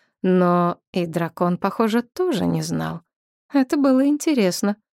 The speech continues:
Коснувшись когтем ее груди, он толкнул ее обратно в могилу. Дживей взмахнула руками, ожидая болезненного падения, однако его не случилось.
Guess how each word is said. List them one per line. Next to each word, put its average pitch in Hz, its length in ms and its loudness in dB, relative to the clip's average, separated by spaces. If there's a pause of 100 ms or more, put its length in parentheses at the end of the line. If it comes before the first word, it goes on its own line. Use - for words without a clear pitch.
(500)
Коснувшись 196 640 -2
когтем 190 400 -2
ее 185 320 2
груди, 180 400 0
он 175 200 2
толкнул 180 600 0
ее 170 380 2
обратно 170 560 -2
в 160 60 -6
могилу. 165 500 -4 (760)
Дживей 180 520 4
взмахнула 180 680 2
руками, 208 420 2
ожидая 202 440 0
болезненного 190 800 0
падения, 185 720 0 (380)
однако 285 360 0
его 269 240 2
не 233 120 2
случилось. 180 720 -8